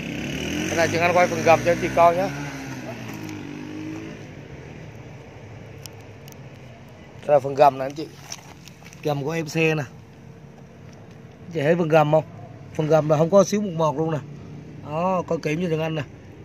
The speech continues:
Cái gầm mới tinh nè. Chị thấy không? Gầm bè là mới lên keng luôn. Đấy, phần gầm đấy. Gầm mới lắm,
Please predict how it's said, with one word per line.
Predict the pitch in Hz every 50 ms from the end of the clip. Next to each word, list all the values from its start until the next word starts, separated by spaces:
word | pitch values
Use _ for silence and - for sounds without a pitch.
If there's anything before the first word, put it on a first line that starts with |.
| - - -
Cái | 185 185
gầm | 180 180 151
mới | 151 175
tinh | - - 202 180 185 185
nè. | 175 143 - - - - - - - - - - - - - - - - -
Chị | 180 170 160
thấy | 143 175
không? | 185 185 175 - - - - - - - - - - - - - - - - - - - - -
Gầm | 165 160 156 156
bè | 165 165 160 156
là | 160
mới | 160 160 175 196 208
lên | 220 202 196 196 180
keng | 202 196 190 185 190
luôn. | 190 180 165 - - - - - - - - - - - - - - - - - - - - -
Đấy, | 151 156 180 214 233 214 175
phần | 170 156
gầm | 151 160 156 147 151
đấy. | 165 190 226 233 202 147 - - - - - - - - - - - - - - - - - - - - - - - - - - - - - - -
Gầm | 165 156 156
mới | 160 170 185 208
lắm, | 226 254 254